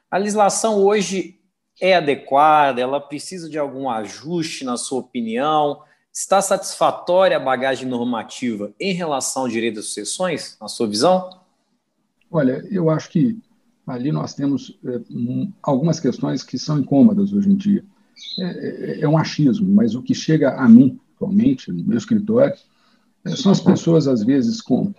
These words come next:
Speaker 2: viúvos ou divorciados, mais velhos, que têm patrimônio e têm filhos, e querem começar a namorar, e morrem de medo da união estável, principalmente os filhos,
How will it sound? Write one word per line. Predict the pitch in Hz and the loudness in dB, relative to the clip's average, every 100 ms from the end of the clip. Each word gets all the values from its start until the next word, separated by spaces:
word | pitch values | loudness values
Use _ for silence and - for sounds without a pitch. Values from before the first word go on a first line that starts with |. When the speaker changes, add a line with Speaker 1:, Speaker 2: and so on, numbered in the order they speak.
| _ | _
Speaker 2:
viúvos | 120 160 180 208 190 165 - - _ _ _ _ _ _ _ | 2 6 8 8 6 2 -4 -18 _ _ _ _ _ _ _
ou | 165 156 123 - - _ | 8 8 6 0 -12 _
divorciados, | - 127 139 - 156 139 151 160 160 - | -2 0 0 0 2 4 2 -2 -4 -2
mais | 139 135 110 | 0 2 4
velhos, | 117 113 117 160 - - - _ _ _ _ _ _ | 6 6 6 2 -4 -18 -20 _ _ _ _ _ _
que | 160 | -2
têm | - 196 | 8 10
patrimônio | 196 170 160 151 113 113 131 151 214 - - | 10 6 6 8 10 10 8 6 4 2 -6
e | |
têm | - 180 180 | 2 4 6
filhos, | - 196 151 101 - - - - _ _ _ _ _ - | 10 10 10 6 -4 -18 -20 -20 _ _ _ _ _ 4
e | 254 | 4
querem | 240 226 | 6 6
começar | 220 214 202 202 | 6 6 6 6
a | 196 | 6
namorar, | 202 208 160 - - _ _ - | 8 8 6 0 -10 _ _ 2
e | |
morrem | 165 156 180 127 147 | 4 8 6 6 0
de | 123 | 4
medo | 120 113 127 98 - - _ _ _ - | 6 6 4 0 -8 -18 _ _ _ -6
da | 139 | 0
união | 139 127 | 6 6
estável, | 120 - 131 139 135 131 | 4 0 -2 0 0 -2
principalmente | - 175 202 165 147 - | 2 6 8 6 0 -2
os | 117 - | -6 -2
filhos, | 170 131 - - | 0 0 -2 -14